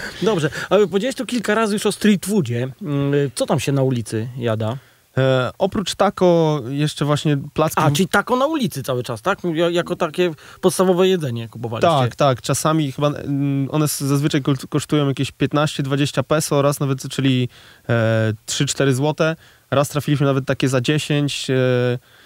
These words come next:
Speaker 2: no, zazwyczaj trzeba kilka ich zjeść, tak żeby, żeby sobie podjeść trochę, bo one nie są za duże. E, oprócz tego jeszcze inne placki kukurydziane, e, bo ten produkt bazowy to jest tortilla, ale ona może być przygotowywana na różne sposoby.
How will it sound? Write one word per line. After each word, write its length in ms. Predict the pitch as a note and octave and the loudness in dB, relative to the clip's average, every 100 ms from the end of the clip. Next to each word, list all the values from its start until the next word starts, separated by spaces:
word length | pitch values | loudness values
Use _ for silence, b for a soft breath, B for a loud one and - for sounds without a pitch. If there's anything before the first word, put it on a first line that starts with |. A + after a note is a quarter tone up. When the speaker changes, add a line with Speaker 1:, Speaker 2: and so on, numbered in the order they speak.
| b _ | b _
Speaker 2:
no, 80 | G3 | -2
zazwyczaj 480 | F3+ F3+ F#3+ G#3 G3 | 0 0 0 0 0
trzeba 220 | - F3+ | 0 0
kilka 340 | - F3+ C#3+ | 2 0 2
ich 140 | C3 B2 | 0 0
zjeść, 280 | C3 D3 - | -2 -2 -2
tak 200 | C3 A#2+ | -4 -2
żeby, 380 | B2+ B2 B2 B2 | 0 2 0 0
żeby 220 | B2+ C3 | -2 -2
sobie 220 | - C3 | 0 0
podjeść 360 | - C3+ B2 - | 2 2 0 0
trochę, 260 | B2 A#2 | -2 0
bo 100 | C3 | 0
one 120 | B2+ C3 | 2 2
nie 100 | B2+ | 0
są 160 | B2+ | 0
za 100 | B2+ | 0
duże. 340 | B2 A#2+ B2+ D#3 B B B B B B - | 0 2 2 0 B B B B B B -4
E, 260 | C#3 C3 B2+ | 0 2 2
oprócz 320 | E3 D#3+ F3 | 0 -2 -2
tego 240 | - F3+ F3 | 0 2 2
jeszcze 220 | E3 - | 2 0
inne 400 | F3 E3+ D3 C#3+ B2+ _ _ _ _ _ _ - | 0 0 0 0 -4 _ _ _ _ _ _ -4
placki 300 | C3+ C#3 - | 0 2 2
kukurydziane, 760 | A#2 - C3 A#2 C3 C#3 C3+ C#3+ b b b b _ | 0 0 0 2 2 4 2 0 b b b b _
e, 120 | A#2+ | -2
bo 420 | A#2+ B2 B2 A#2+ A#2+ - _ | 2 4 4 2 -2 -8 _
ten 240 | - C3+ A#2+ | -2 0 0
produkt 420 | D#3+ E3 D3+ C#3+ | 0 2 2 0
bazowy 600 | B2+ C3+ D3 D#3 C#3+ C3+ | 2 2 2 2 2 0
to 100 | C#3 | 0
jest 200 | C3+ - | -2 0
tortilla, 500 | - C3 - F3+ E3+ | -2 0 2 4 4
ale 220 | D#3 C#3+ | 2 0
ona 200 | C#3+ D3 | 0 -2
może 240 | D3 C#3 C#3 | -2 -2 -2
być 200 | C3+ - | -2 -4
przygotowywana 640 | - C#3 C#3 C3+ C#3 C#3+ | -4 0 0 2 2 2
na 80 | C#3 | 2
różne 220 | D3 C#3 | 2 0
sposoby. 600 | C3 - - E3 E3+ E3+ | -2 -2 0 2 4 2